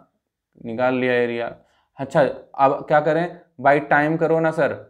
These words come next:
by time नहीं करोगे तो आंसर आ जाएगा क्या? टाइम से डिवाइड करोगे ना? हाँ करेंगे, कर लो ना टाइम से डिवाइड। ज़ीरो पॉइंट, आपने तो बोला था कि ज़ीरो पॉइंट टू फ़ाइव गया आया,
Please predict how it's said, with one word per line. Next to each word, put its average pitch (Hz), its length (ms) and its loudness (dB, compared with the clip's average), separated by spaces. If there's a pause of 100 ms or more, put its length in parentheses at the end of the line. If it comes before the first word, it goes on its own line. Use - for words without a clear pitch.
(280)
by 123 160 -2
time 131 280 0
नहीं 143 140 -2
करोगे 143 240 -2
तो 143 100 -4
आंसर 143 280 -2
आ 120 100 2
जाएगा 104 260 0
क्या? 113 220 0 (440)
टाइम 127 260 -2
से 131 140 -8
डिवाइड 131 340 0
करोगे 131 340 -2
ना? 120 160 -6 (540)
हाँ 110 360 -2
करेंगे, 101 720 -4 (400)
कर 110 140 -4
लो 101 180 -4
ना 107 140 -4
टाइम 113 240 -2
से 117 80 -6
डिवाइड। 110 440 -2 (300)
ज़ीरो 127 200 0
पॉइंट, 147 460 -2 (180)
आपने 165 300 0
तो 165 120 2
बोला 160 200 2
था 165 80 0
कि 165 100 -2
ज़ीरो 165 180 0
पॉइंट 165 240 -2
टू 165 80 -2
फ़ाइव 156 200 0
गया 156 200 2
आया, 151 180 2